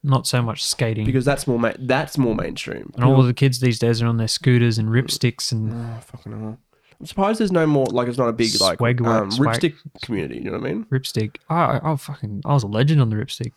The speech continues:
Speaker 2: Really?
Speaker 1: Yeah, I could pick up speed, fucking do sharp corners.
Speaker 2: So when you learn, just linking to that, when did you lose your virginity? <laughs>
Speaker 1: Um, right before I learned, no.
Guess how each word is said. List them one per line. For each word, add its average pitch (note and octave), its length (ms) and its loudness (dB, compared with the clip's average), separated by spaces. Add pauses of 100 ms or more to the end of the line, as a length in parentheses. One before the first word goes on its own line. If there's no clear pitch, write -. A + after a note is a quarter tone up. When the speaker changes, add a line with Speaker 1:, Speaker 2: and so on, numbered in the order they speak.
(160)
Speaker 2:
Really? C3+ 280 -6 (220)
Speaker 1:
Yeah, C3+ 260 4
I C3+ 40 2
could C3 180 -4
pick A#2+ 120 0
up - 120 -6
speed, C#3 600 2 (120)
fucking - 460 -8
do A#2 220 -4 (140)
sharp - 400 -2
corners. C#3+ 680 2
Speaker 2:
So F#3 100 -4
when G#3+ 100 2
you A3+ 120 2
learn, F3+ 340 0
just G3+ 260 -4
linking B2+ 340 2
to A#2+ 80 -6
that, - 260 -4
when D#3+ 140 2
did G#3 120 0
you G3 140 0
lose C3 180 0
your A#2+ 100 -2
virginity? A2+ 500 -2
<laughs> - 760 -8
Speaker 1:
Um, D3+ 1000 4 (580)
right D3 360 2
before C#3 360 2
I C3 40 4
learned, B2+ 200 2
no. G#2+ 140 -2